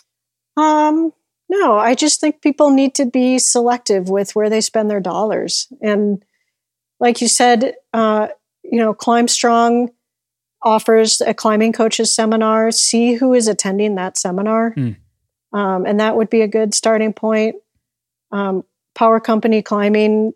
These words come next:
Speaker 1: those are two, like, pretty big folks in the West that would be good starting points. If you don't end up with one of those coaches, that's totally cool, but at least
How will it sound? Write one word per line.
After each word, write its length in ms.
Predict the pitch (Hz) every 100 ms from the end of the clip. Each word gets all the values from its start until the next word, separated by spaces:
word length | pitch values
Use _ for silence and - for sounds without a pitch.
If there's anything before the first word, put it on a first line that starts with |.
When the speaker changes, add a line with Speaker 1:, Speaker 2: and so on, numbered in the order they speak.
| _
Speaker 1:
those 180 | 226 247
are 120 | 254
two, 640 | - 254 240 240 233 392 - _ _ -
like, 180 | 220 -
pretty 360 | 302 320 277 _
big 420 | 220 220 208 208 _ _ _ _ _ -
folks 300 | 226 214 -
in 140 | 214
the 100 | 202
West 540 | 190 196 208 - - 427 -
that 360 | 208 196 202 - _ _ _ _ _ _ 247
would 140 | 247
be 140 | 285
good 260 | 233 262 214
starting 480 | - 220 202 185 170
points. 360 | 185 175 185 208
If 120 | 208
you 80 | 220
don't 220 | 247 262
end 160 | 254
up 140 | 247 240
with 120 | 226
one 160 | 220 226
of 80 |
those 180 | 220 214
coaches, 500 | - 220 220 269 247
that's 240 | 220 214 -
totally 340 | 214 214 208
cool, 400 | 202 214 240 302
but 280 | 240 220 208
at 180 | 220 247
least 360 | 262 247 -